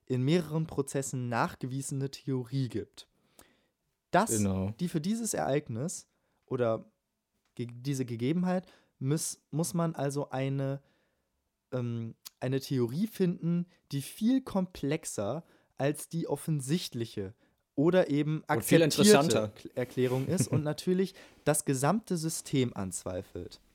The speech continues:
Speaker 1: Ja? Diese Theorie muss dann generell erstmal alles anzweifeln und sobald man einen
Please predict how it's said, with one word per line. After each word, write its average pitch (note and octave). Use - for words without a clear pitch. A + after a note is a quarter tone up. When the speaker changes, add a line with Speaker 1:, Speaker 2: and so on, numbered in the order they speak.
Speaker 1:
Ja? C#3
Diese E3+
Theorie E3
muss D3+
dann D3+
generell D3
erstmal B2
alles F3
anzweifeln F3+
und D3+
sobald D3
man E3
einen C3+